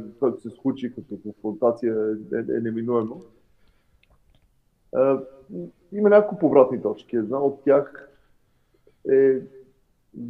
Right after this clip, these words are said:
вероятно, а, решението на Запада, или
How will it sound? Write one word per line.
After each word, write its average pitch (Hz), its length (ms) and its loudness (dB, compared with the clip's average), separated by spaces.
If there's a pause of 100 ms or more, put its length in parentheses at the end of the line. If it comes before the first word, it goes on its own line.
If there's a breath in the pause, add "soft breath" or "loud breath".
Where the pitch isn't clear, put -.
вероятно, 135 1300 2 (960)
а, 120 60 -4 (380)
решението 139 1000 -2
на 123 80 -2
Запада, 135 880 2 (520)
или 127 180 -8